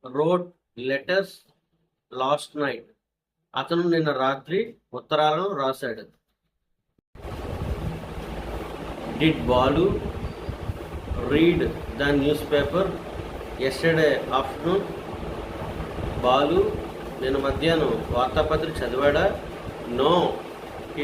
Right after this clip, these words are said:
didn't. లేదు, అతను నిన్న మధ్యాహ్నం వార్తాపత్రికను చదవలేదు. Did he write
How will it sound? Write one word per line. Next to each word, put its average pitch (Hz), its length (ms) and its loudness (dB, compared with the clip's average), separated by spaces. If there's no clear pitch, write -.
didn't. 147 300 0
లేదు, 147 240 4
అతను 143 200 0
నిన్న 143 220 4
మధ్యాహ్నం 151 420 4
వార్తాపత్రికను 147 880 2
చదవలేదు. 135 480 2
Did 156 140 2
he 165 100 2
write 156 360 0